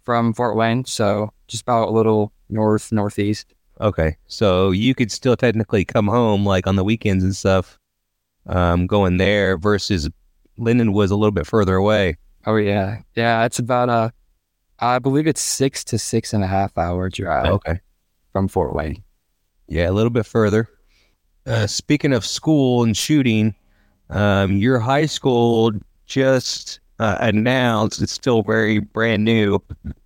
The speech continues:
Speaker 2: uh, but what can you tell us about your high school shooting team that's getting ready to kick off?
Speaker 1: So, there's not much information on it quite yet, just because everything, like, it just got announced, uh,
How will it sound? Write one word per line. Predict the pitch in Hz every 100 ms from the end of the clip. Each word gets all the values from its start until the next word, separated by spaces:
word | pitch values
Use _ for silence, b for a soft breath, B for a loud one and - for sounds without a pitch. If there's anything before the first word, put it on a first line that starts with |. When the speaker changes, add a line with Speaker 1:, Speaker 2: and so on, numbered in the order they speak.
| -
Speaker 2:
uh, | 107 104
but | 95 101
what | 113 131
can | 147
you | 127
tell | 113 120 123
us | 123 -
about | 104 117 101
your | 104 92
high | 117
school | 117 - 113
shooting | - 120 123
team | - 101 95
that's | 95 - - - _
getting | - 92 -
ready | 90 -
to | 90
kick | - 95 -
off? | 101 95 - - _ -
Speaker 1:
So, | - 175 165 156 143 - _ _ _ _ _ _ _ _ _ _ _ -
there's | 156 160 127
not | 147 170
much | 185 180 - -
information | 139 135 120 107 110 - 113
on | 113
it | 110
quite | - 113 104
yet, | 110 110 -
just | 117 -
because | 113 117 110 107 92 -
everything, | 113 110 113 110
like, | 110
it | 113 101
just | - 120 113 -
got | 110
announced, | 107 104 104 101 - - - - _ 107
uh, | 104 104 110